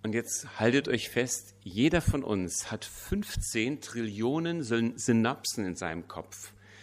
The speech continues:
Damit ihr euch das vorstellen könnt, ihr kennt oder habt schon mal was von gehört vom südamerikanischen Amazonas-Regenwald. Und so viel Blätter, wie es da gibt, so viel Synapsen habt ihr in eurem Kopf.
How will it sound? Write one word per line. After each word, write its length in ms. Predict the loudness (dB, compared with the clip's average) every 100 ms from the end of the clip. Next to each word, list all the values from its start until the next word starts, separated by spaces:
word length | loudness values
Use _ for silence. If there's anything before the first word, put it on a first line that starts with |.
| -20 -8
Damit 220 | -2 0
ihr 60 | 0
euch 80 | 0
das 180 | -4
vorstellen 520 | -2 -2 0 0 0 0
könnt, 340 | 0 0 -2
ihr 100 | -6
kennt 420 | -4 -4 -4 -8 -6
oder 100 | -4
habt 200 | -4 -2
schon 100 | 0
mal 140 | 0
was 140 | 0 -2
von 140 | -2
gehört 380 | 0 4 2 2
vom 300 | -2 0 0
südamerikanischen 1300 | 0 -4 -8 -6 -4 -4 -2 4 6 6 2 0 0 -2 -14 -14 -4
Amazonas-Regenwald. 1500 | 2 2 2 2 4 4 4 2 2 0 -2 -4 -8 -12 -16 -20 -18 -8
Und 160 | -2 4
so 160 | 6
viel 180 | 6 4
Blätter, 640 | 4 6 6 4 0 0 -10 -2
wie 80 | 0
es 200 | 0 4
da 180 | 6 6
gibt, 400 | 6 4 2 -2
so 180 | 0
viel 160 | 2 4
Synapsen 640 | 6 6 6 4 0 2
habt 220 | 2 0 0
ihr 80 |
in 100 | 0
eurem 300 | 0 -2 -2
Kopf. 260 | -4 -8 4